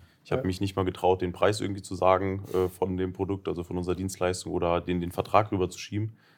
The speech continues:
Speaker 1: Ich hatte einfach extrem Angst davor, von daher überhaupt etwas zu verkaufen, auch rein digital, war halt einfach, ja, komplett ungreifbar damals.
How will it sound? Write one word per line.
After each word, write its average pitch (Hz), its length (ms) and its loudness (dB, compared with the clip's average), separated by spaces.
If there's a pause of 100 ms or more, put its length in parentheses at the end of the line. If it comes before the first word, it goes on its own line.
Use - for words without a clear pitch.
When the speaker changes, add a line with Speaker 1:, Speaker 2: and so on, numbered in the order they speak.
(200)
Speaker 1:
Ich - 100 -6
hatte 90 100 2
einfach 90 200 0
extrem 87 320 -2
Angst 101 200 2
davor, 90 280 0
von 87 140 -6
daher 85 240 2
überhaupt 87 560 2 (120)
etwas - 300 -6
zu - 100 -12
verkaufen, 104 680 0 (260)
auch - 180 -10
rein 87 120 0
digital, 87 640 2 (380)
war 80 140 -14
halt 78 140 -8
einfach, - 440 -10 (400)
ja, 87 240 -8
komplett - 280 -4
ungreifbar 92 400 -10
damals. 82 360 -12